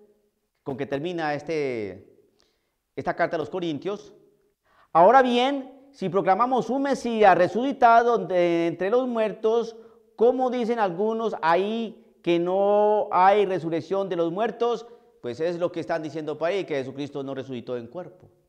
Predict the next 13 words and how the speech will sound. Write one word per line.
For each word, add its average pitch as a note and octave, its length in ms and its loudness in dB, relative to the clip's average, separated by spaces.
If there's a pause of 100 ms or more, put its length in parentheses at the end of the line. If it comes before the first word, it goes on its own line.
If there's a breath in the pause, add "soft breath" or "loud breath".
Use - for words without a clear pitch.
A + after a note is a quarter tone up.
(760 soft breath)
Entonces D#3+ 540 0
viene F#3+ 340 0
a G3 60 -2
entenderse F#3+ 920 -2
lo D#3+ 220 2
que E3 100 -4
dice D#3 380 -2
desde D3 160 -4
el C3+ 100 -8
principio. D3+ 560 -4
Quiero F#3 280 -2
recordarles, F3+ 640 0
hermanos, A3+ 640 0